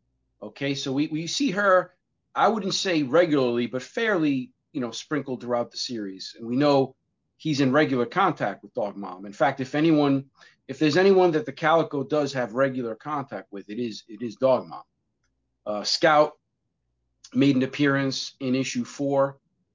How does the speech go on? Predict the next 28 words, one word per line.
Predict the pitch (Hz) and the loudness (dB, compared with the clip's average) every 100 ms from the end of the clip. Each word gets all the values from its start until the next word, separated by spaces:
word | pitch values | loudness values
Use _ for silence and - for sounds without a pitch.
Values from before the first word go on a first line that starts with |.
| _ _ | _ _
and | 117 | -8
she | - 139 | -2 -2
was | 127 | -2
certainly | - 151 131 123 | -2 -4 -2 -4
showed | - 139 127 | 0 0 0
full-bodied, | - 143 117 127 120 113 131 - _ _ _ | -2 -4 0 2 2 0 -10 -18 _ _ _
and | 107 107 | -12 -4
quite | 139 127 | 0 0
a | |
sight | 127 143 120 | 0 -2 -2
that | 131 117 | -2 -4
was, | 117 110 101 | -4 -8 -12
of | 101 | -14
course. | 117 120 135 - _ _ - | -10 -10 -12 -18 _ _ -18
<laughs> | - 113 - | -16 -16 -14
And, | 117 117 113 | -10 -8 -6
uh, | 113 117 120 120 - - - - | -4 0 0 -2 -8 -18 -6 -2
<laughs> | 220 - 190 - - 247 - - - _ _ _ _ _ | -2 -2 -2 -2 -2 -2 -2 -6 -20 _ _ _ _ _
and, | 127 127 127 127 | -4 0 0 2
uh, | 131 123 123 120 123 | 4 6 6 4 4
that | 127 | 2
was | 123 | 0
a | 117 | -6
treat, | - 135 131 | -6 -4 -4
of | 101 | -8
course. | 127 135 156 - | -8 -8 -8 -16
And, | 120 117 113 107 | -12 -10 -8 -6
uh, | 113 110 110 107 | -6 -6 -6 -10